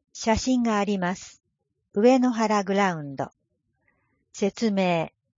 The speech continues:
高い金網に囲まれた広いグラウンドです。彼方向こうには、高層の団地が幾棟も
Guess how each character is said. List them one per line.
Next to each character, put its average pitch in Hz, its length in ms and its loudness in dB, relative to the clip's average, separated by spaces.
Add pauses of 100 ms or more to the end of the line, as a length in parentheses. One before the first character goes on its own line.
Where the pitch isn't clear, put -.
(280)
高 226 340 0
い 196 200 -2
金 202 360 0
網 196 200 -2
に 185 100 -2
囲 185 340 -4
ま 180 140 0
れ 170 120 -2
た 170 320 -4
広 220 380 2
い 170 60 -2
グ 170 100 0
ラ 170 200 2
ウ 165 100 -6
ン 156 80 -12
ド 151 160 -2
で 156 140 -2
す。 - 220 -18 (640)
彼 233 280 0
方 180 200 0
向 185 160 -4
こ 208 220 0
う 180 60 0
に 160 160 -6
は、 156 200 -2 (320)
高 247 280 2
層 220 300 0
の 196 200 -2
団 185 240 -2
地 - 180 -10
が 175 300 -6
幾 - 320 -8
棟 160 240 0
も 156 220 -4